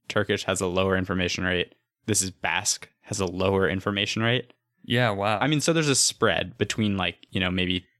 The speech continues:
Speaker 1: thirty-five and forty-five bits per second. But what's interesting is that these languages are all falling in that range.
Speaker 2: Yeah, they're all in a similar range, but, I mean,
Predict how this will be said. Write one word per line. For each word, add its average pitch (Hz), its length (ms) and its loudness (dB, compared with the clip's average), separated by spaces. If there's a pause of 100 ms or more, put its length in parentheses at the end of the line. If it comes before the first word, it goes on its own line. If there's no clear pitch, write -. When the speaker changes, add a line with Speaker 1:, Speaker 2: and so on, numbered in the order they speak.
(140)
Speaker 1:
thirty-five 95 800 0
and 95 120 -4
forty-five 104 640 0
bits - 160 0
per - 100 -6
second. 135 360 0 (340)
But 190 240 0
what's 135 160 2
interesting 147 400 2
is 123 120 4
that 123 280 0
these 127 220 2
languages 135 380 4
are 127 80 4
all 127 120 4
falling 104 720 2 (400)
in 127 280 2
that 104 180 -2
range. - 480 -6 (160)
Speaker 2:
Yeah, 123 340 2
they're 135 200 2
all 147 140 4
in 131 80 4
a 117 40 2
similar 110 320 2
range, 101 300 2
but, 92 180 -2 (360)
I 110 60 -6
mean, 87 320 -6